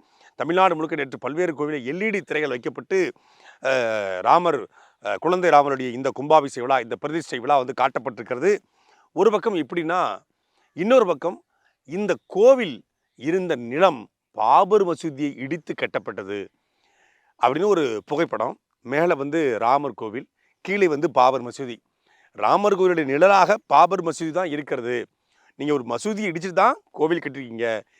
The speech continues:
இது இஸ்லாமியுடைய மனதுல ஆறாத வடுவாக இருக்கும். இந்தியா என்பது மதசார்பின்மை அற்ற நாடு, இந்தியா என்பது மதசார்பற்ற நாடு, இந்தியா என்பது வேற்றுமையில் ஒற்றுமை கொண்ட நாடு,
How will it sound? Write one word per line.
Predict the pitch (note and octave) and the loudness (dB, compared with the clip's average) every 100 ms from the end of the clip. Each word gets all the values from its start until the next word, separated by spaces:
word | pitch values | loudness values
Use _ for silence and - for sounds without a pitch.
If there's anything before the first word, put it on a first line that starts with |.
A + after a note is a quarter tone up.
| _ | _
இது | C#3+ C#3 | -6 -6
இஸ்லாமியுடைய | B2+ - G#3+ A3 G3+ E3 | -6 0 4 4 2 -4
மனதுல | B2 C3 D3+ C3 - A#2 | -4 -2 0 -2 -2 0
ஆறாத | B2 D3+ E3+ E3+ | 2 4 2 0
வடுவாக | B2+ C#3+ D3+ | 0 2 2
இருக்கும். | D3+ A#2 G#2+ A#2 - _ _ _ _ _ _ _ _ _ _ | 0 -10 -8 -8 -10 _ _ _ _ _ _ _ _ _ _
இந்தியா | C3 F3 G3 G3 | -12 -6 2 2
என்பது | D#3+ D3+ C#3 | 2 -4 -2
மதசார்பின்மை | B2+ F3 - E3+ E3 D#3+ D#3+ D3 - | -2 -2 2 2 2 -2 -6 -6 -10
அற்ற | A#2 - - | -12 -10 -6
நாடு, | D3+ B2 A2 F#2+ - _ _ _ _ | -4 -2 -4 -10 -14 _ _ _ _
இந்தியா | C#3+ F3+ | -4 0
என்பது | F3+ F3 | 0 0
மதசார்பற்ற | C#3+ F3 - E3+ F3+ D#3+ D#3+ | -2 -2 2 2 2 -2 -4
நாடு, | B2+ A#2 G#2+ F2+ _ _ - | -2 -4 -8 -12 _ _ -12
இந்தியா | D3 F#3+ F3+ | -6 0 2
என்பது | E3 C3+ | 0 -2
வேற்றுமையில் | C3+ F#3 - F3 D#3+ | -2 -2 -6 -6 -6
ஒற்றுமை | B2+ D3+ - A3 G#3 | -6 -8 -6 -4 -4
கொண்ட | E3 | -4
நாடு, | C#3 C3 A#2+ | -4 -4 -4